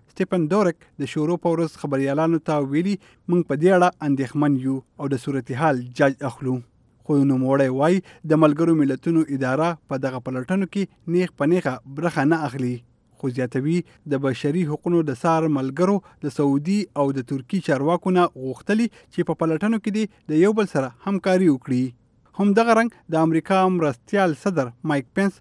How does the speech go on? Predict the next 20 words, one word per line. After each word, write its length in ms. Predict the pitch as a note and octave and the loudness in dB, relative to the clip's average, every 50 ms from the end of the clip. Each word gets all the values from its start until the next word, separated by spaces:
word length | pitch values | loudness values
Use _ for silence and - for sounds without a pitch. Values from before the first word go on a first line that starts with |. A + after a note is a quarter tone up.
| _ _ - | _ _ -6
په 80 | D#3+ D3 D3+ | -4 -2 0
دغه 140 | D3 D#3 D3 | 2 2 2
لړ 180 | D3+ E3+ E3+ D#3 - | 4 2 2 0 -2
کې 320 | - E3 D#3 C#3+ C3+ C3 C3+ | -4 -2 0 0 0 2 2
ویلي 200 | D3 F#3 G#3 G#3+ F#3 | 2 2 2 2 2
دي، 80 | G#3+ A3+ - - - _ _ _ - | 0 0 -2 -6 -14 _ _ _ -6
که 100 | E3 - | -4 0
سعودي 240 | - D#3 D3 D3 D#3 D3 | 2 2 4 4 6 6
عرب 180 | D3+ F#3 F3+ D#3 C#3+ C#3 C#3 | 6 4 2 0 -4 -6 -4
درخواست 480 | C#3 C3+ - - - - F#3+ A3 A3 - | -4 -4 -6 -6 -2 0 0 0 0 0
وکړو 240 | B3 - - A#3 A#3+ A#3 - _ - | -4 -4 -2 0 0 -2 -2 _ -2
نو 100 | E3 D#3 | 0 0
واشنګټن 400 | D3+ - F3 E3 D#3 - F#3+ F#3 D#3+ - - | 0 0 -2 -2 -2 -2 -2 -2 -2 -2 -2
کولی 240 | C#3+ E3+ G#3+ B3 A#3 - | 0 0 2 2 0 0
شي 120 | - A3 G3+ | 0 -2 -2
چې 340 | - _ _ _ - D#3 D3 | -4 _ _ _ -6 -2 -2
د 160 | D3 D3 D3+ D3 - - | -2 -2 -2 -4 -4 -2
پلټنو 420 | D3+ C#3+ C#3 - F#3 F#3+ F#3+ F#3 F3+ - D3 | -2 -2 0 0 0 2 2 0 0 0 -2
ادارې 580 | C3+ C#3 C#3 C#3 C#3+ F3+ G3+ G3 - - - C#3+ | 0 2 2 2 2 2 0 -2 -4 -6 -6 -6
اف 80 | C3+ | -4